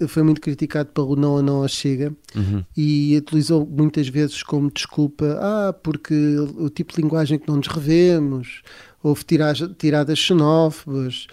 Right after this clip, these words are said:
Speaker 1: Eh, mas eu creio que ele ganha aqui um argumento adicional que também já era utilizado por muita gente. É que o Chega não é um partido estável,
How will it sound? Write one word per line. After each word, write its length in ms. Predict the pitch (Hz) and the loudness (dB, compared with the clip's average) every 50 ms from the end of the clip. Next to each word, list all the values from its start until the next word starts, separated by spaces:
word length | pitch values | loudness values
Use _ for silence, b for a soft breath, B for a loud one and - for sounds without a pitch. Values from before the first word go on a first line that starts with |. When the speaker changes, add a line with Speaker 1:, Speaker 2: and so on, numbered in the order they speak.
| B B B B B B B _ | B B B B B B B _
Speaker 1:
Eh, 360 | - 151 156 151 151 151 151 165 | 0 2 2 2 2 0 0 0
mas 240 | - 165 170 160 151 | 4 4 6 6 6
eu 100 | 165 156 | 4 2
creio 200 | - 170 160 147 | 2 2 2 2
que 80 | - | 2
ele 100 | 165 156 | 0 0
ganha 220 | 151 160 156 156 156 | 2 2 2 2 0
aqui 320 | 151 151 - - 160 151 | -2 -4 -6 -6 -4 -2
um 200 | 147 147 143 143 | -2 0 0 0
argumento 420 | 147 139 127 139 147 147 139 - 143 | -2 -2 0 0 0 0 0 -2 -4
adicional 680 | 127 135 127 - - 147 139 135 135 131 135 135 135 | -6 -6 -8 -6 -4 -4 -2 -2 -2 -4 -6 -8 -10
que 120 | - - - | -12 -10 -6
também 260 | - 147 139 143 135 | -4 -2 0 0 0
já 100 | 120 147 | 0 0
era 140 | 143 135 143 | 0 0 -2
utilizado 400 | - - 147 135 120 143 131 - | -2 -4 -4 -4 -2 -4 -4 -4
por 160 | - 131 131 | -4 -2 -2
muita 260 | 131 131 123 - 131 | -2 -2 -4 -6 -8
gente. 400 | 113 123 120 117 117 117 - _ b b b b b b b b _ | -8 -8 -10 -10 -12 -16 -20 _ b b b b b b b b _
É 100 | - 147 | -4 -4
que 160 | 135 - - | -2 -2 -2
o 20 | 151 | -2
Chega 360 | - - - 156 139 151 156 | -2 0 0 0 2 2 2
não 80 | 156 156 | 2 4
é 60 | 156 | 2
um 60 | 151 | 2
partido 360 | 147 - 156 - - 156 - - | 2 0 -2 -2 -2 -4 -4 -4
estável, 560 | - - - 160 143 135 120 123 123 127 | -6 -2 -2 -2 -2 -2 -4 -6 -8 -10